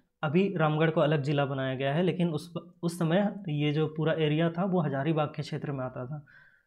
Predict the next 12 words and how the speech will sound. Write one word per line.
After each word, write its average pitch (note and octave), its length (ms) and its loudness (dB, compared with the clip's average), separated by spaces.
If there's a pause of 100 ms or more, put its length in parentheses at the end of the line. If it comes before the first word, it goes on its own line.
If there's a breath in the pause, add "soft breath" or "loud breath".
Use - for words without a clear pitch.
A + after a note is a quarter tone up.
(300 soft breath)
तो D#3+ 80 -6
इस D#3 140 -4
तरह F3 160 2
से F3 140 0
हजारीबाग E3+ 640 2
में F3+ 80 4
विद्रोह D3+ 320 2
की F3 100 0
शुरुआत E3 360 0
कब E3 140 0
होती D#3 260 -2
है? G#3+ 220 2